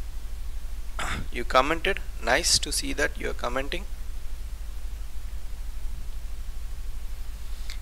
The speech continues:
Any doubts in this, guys? You can ask me.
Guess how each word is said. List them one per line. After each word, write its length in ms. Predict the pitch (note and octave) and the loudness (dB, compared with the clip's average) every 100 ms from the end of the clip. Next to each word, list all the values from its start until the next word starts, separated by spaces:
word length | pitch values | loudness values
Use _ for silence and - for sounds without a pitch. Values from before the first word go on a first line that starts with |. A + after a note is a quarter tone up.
| - | 10
Any 160 | C3 | 10
doubts 400 | C3+ B2+ D#3+ - | 12 12 12 8
in 140 | F3 E3 | 4 4
this, 180 | C3 - | 2 8
guys? 400 | D3+ F#3+ - - - - | 10 10 8 6 0 0
You 100 | B2 | 6
can 180 | B2 | 10
ask 280 | A2+ B2 - | 10 10 8
me. 140 | D3+ | 4